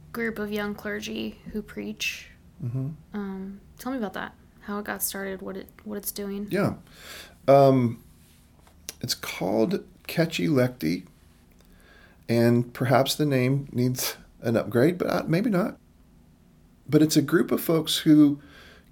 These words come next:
Speaker 2: gather to think through the, the different seasons of the Christian calendar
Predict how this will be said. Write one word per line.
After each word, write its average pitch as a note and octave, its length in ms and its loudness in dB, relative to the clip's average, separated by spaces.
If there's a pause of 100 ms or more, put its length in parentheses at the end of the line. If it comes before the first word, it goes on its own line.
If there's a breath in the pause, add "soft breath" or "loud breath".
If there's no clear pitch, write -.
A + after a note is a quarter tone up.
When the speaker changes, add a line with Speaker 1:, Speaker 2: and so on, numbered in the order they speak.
Speaker 2:
gather D3+ 400 6
to D#3 180 0
think D#3 380 0
through C#3+ 580 4 (580 soft breath)
the, A2 520 0 (220)
the A2+ 100 -4
different C3+ 340 2
seasons C3+ 640 2 (160)
of A2+ 180 2
the G#2 80 -4
Christian B2+ 380 -2
calendar A2 720 2